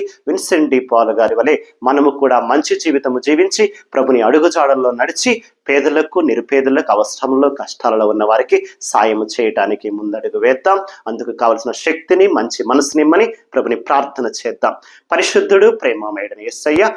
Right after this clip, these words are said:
నీ ప్రేమను బట్టి వందనాలు తెలుపుతూ నీ వాక్యాన్ని విన్నాం. అయ్యా, తీర్పు దినం అనేది ఒకటి ఉంటుంది. తప్పనిసరిగా మేము చేసినటువంటి ప్రతి కార్యానికి, ప్రతి పనికి ఫలము, ప్రతిఫలము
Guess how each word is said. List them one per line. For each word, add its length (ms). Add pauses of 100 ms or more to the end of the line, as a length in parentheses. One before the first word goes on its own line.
(200)
నీ 100
ప్రేమను 420
బట్టి 260
వందనాలు 440
తెలుపుతూ 500 (200)
నీ 60
వాక్యాన్ని 640
విన్నాం. 280 (240)
అయ్యా, 160 (140)
తీర్పు 300
దినం 240
అనేది 240
ఒకటి 240
ఉంటుంది. 520 (300)
తప్పనిసరిగా 880 (200)
మేము 200 (140)
చేసినటువంటి 600
ప్రతి 480
కార్యానికి, 520
ప్రతి 320
పనికి 400
ఫలము, 460
ప్రతిఫలము 640